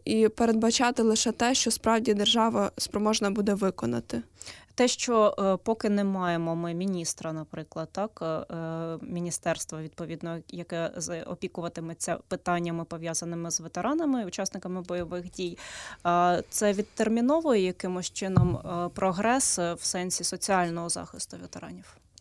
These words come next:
Speaker 1: Е, так, це відтерміновує цю ситуацію, тому що,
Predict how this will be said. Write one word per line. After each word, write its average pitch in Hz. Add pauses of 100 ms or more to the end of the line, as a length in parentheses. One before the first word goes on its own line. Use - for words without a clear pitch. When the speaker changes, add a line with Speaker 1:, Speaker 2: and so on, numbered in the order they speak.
(280)
Speaker 1:
Е, 254
так, 269
це 254
відтерміновує 254
цю 269
ситуацію, 240
тому 226
що, 226